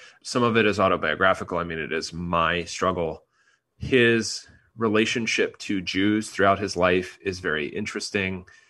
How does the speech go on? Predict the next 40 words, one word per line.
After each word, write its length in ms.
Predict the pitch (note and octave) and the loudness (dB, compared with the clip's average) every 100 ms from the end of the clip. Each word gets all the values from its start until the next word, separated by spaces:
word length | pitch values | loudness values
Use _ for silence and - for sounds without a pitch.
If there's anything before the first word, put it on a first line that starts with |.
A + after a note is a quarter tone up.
| _ | _
because 280 | F2+ F2+ F#2 | -8 -4 -4
it's 120 | E2+ F2+ | -6 -6
a 60 | |
difference 400 | F2 F2 F2+ F2 | -4 -2 -4 -6
between 600 | E2+ E2 E2+ D#2+ E2 D#2 - - | -8 -8 -4 -4 -4 -8 -14 -2
lack 260 | F2+ E2+ F2 | 2 2 0
of 340 | D#2 - - _ - | -4 -6 -18 _ -12
experience, 680 | G2 - G#2+ F#2 F#2 F2 - | -12 -6 -2 0 -2 -6 -8
because 240 | F2 F#2 | -8 -8
he 60 | F2+ | -6
grows 240 | - F2+ | -6 -4
up 120 | F2 - | -6 -6
in 60 | |
a 40 | C#2+ | -6
rural 300 | F#2 F#2 F2+ | -2 0 0
area, 360 | F2 E2 E2 - _ _ _ _ | 0 0 -4 -8 _ _ _ _
and 140 | - F#2 | -8 -4
then 140 | D#2 | -4
personal 360 | - G#2+ - G2 | -2 -2 -2 -4
experience 640 | F#2 - F#2+ F#2+ F#2+ - | -6 -2 0 0 -2 -6
in 140 | - F2+ | -10 -8
an 380 | D2+ C#2+ C#2+ C#2 | -8 -8 -10 -10
urban 420 | - G#2 G2+ G2 F2+ | -4 -2 -2 -6 -8
environment. 640 | F#2 F#2 F2+ F2+ F2+ - | -4 -2 0 -2 -4 -6
And 120 | G2+ | -4
also 300 | A2+ C#3 A#2+ | -4 0 0
he, 360 | G#2 A2 G#2 G#2 | 2 2 0 -2
because 180 | A2+ G#2+ | -6 -4
he 80 | G#2 | -4
was 120 | G2 | -4
involved 440 | G2+ F#2 A#2+ B2+ F#2 | -4 2 4 4 2
with 180 | F2+ | -6
leftist 600 | - E2+ E2+ - E2 - - | -2 0 0 -2 -6 -6 -4
organizing 800 | F2+ F#2 F2+ D2 D2 C2+ B1+ - - _ _ - _ | -2 0 0 -2 -4 -8 -12 -18 -20 _ _ -20 _
prior 300 | - A2 G#2 | -2 2 4
to 40 | F#2+ | 2
the 80 | F2 | -2
First 340 | D2 D2 - | -6 -6 -8
World 200 | G1+ G1+ | -10 -10
War, 420 | - G#1 G1+ - | -8 -4 -4 -6